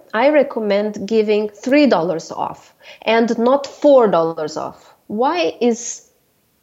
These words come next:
three dollars better than four, even though four seems like a bigger number, right?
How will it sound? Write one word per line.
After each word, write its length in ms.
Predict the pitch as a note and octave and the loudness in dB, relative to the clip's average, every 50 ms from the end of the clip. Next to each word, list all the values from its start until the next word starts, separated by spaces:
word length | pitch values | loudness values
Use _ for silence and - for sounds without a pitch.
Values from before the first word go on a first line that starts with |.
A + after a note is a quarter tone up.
| _ | _
three 380 | - - - B3 C#4+ E4 F4+ F4 | -12 -4 0 2 4 6 6 6
dollars 440 | B3+ B3+ B3 C4 C4+ C4+ C4+ C4 B3+ | 4 4 4 6 6 6 4 2 0
better 460 | G#3 G3 - - A#3+ B3 B3+ C#4 C4+ | -4 -2 0 0 2 4 4 4 2
than 200 | B3 A#3+ A#3 A#3 | 2 0 0 -2
four, 540 | A3+ - - - - C4 A#3+ G#3 F#3 E3+ E3 D#3+ | -4 -8 -10 -4 0 2 2 4 2 2 0 -2
even 340 | - A#3+ B3 A#3 A#3+ A#3+ A#3 | -2 0 0 2 2 2 4
though 140 | A#3+ A#3 A3+ | 4 4 2
four 360 | A3+ - - - A3 A3 A3+ | 2 -2 -4 -2 -2 -2 -2
seems 280 | A3 - - A#3 G#3+ G3+ | -2 -2 -2 -2 0 2
like 180 | G#3+ G3+ G3+ | 0 0 2
a 80 | G#3 F#3+ | 0 -2
bigger 380 | F#3 G3 G#3 G#3 G#3 G#3 G3+ G3 | 0 0 0 2 2 2 2 2
number, 420 | G3 G3 F#3+ F3+ D#3 C#3 - E3 - | 2 2 0 0 -4 -6 -8 -10 -10
right? 300 | - - F#3+ A#3 B3+ | -10 -8 -8 -8 -10